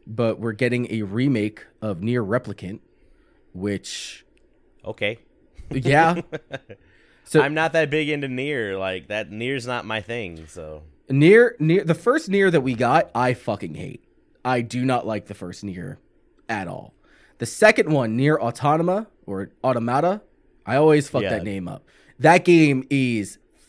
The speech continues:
Speaker 1: fantastic. That game's absolutely amazing. You should definitely fucking play that game. It's super good.
Speaker 2: Yeah,
Speaker 1: Nier
Speaker 2: that's the one that everyone talks about is
Speaker 1: Mm-hmm.
Speaker 2: Automa,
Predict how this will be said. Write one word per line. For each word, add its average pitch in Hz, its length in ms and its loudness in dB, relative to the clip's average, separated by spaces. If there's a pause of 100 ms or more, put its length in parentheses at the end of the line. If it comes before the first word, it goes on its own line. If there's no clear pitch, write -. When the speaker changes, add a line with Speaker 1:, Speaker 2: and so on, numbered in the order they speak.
Speaker 1:
fantastic. 131 1080 -2 (720)
That 139 200 4
game's 117 300 -4 (100)
absolutely 127 540 0
amazing. 92 340 -10
You 160 160 2
should 151 180 -6
definitely 117 420 -2
fucking 101 360 -8
play 90 220 -12
that 80 200 -14
game. - 220 -18 (340)
It's 127 220 0
super 117 320 -8
good. 82 320 -16 (500)
Speaker 2:
Yeah, 143 120 2
Speaker 1:
Nier 202 80 8
Speaker 2:
that's 156 160 0
the 175 80 -10
one 170 80 -4
that 139 100 -2
everyone 113 220 -2
talks 107 320 -2
about 85 320 -4
is 82 440 -10
Speaker 1:
Mm-hmm. 104 60 -8
Speaker 2:
Automa, 85 440 -4